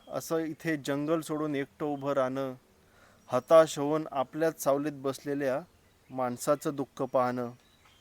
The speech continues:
एवढं सगळं सोसूनसुद्धा या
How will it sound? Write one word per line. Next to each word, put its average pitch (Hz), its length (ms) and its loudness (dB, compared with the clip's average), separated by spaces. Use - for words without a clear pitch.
एवढं 151 460 6
सगळं 175 380 2
सोसूनसुद्धा 156 1000 4
या 147 240 2